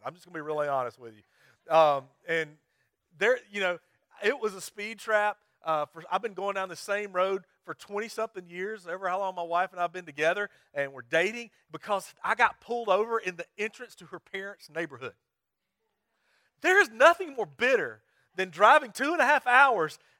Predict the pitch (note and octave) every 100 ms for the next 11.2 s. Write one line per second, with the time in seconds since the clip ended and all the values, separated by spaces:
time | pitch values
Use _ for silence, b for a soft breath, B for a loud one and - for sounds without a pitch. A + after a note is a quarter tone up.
0 | _ A3+ D#4 G#3+ - C4+ D#4 - C#4 B3+
1 | F#3 - A#3+ D4 C#4+ A3+ A#3+ G#3 G#3 A3
2 | G3+ - C4 C#4+ C#4 C4 B3 B3+ A#3 F3+
3 | F#3 F3+ E3+ - B3 D4 C#4 C#4+ G3 F#3+
4 | A3+ - G#3 G3+ A3 E4 A3+ C3+ _ _
5 | _ _ _ - G#3 - _ _ - F3+
6 | A3 - C4+ C#4+ B3 A3+ G3+ G3 E3+ F#3+
7 | A3+ B3 A#3 A3+ A3+ A3+ - C#4 C4+ C#4
8 | A#3+ G#3 F#3+ A#3 A#3 - A#3 A3 F3+ G#3+
9 | A#3+ - A#3+ G#3 G3+ F#3+ A3+ - A3+ A3
10 | b - G3+ B3 B3+ - A#3+ G#3+ G#3 F#3+
11 | G#3 G#3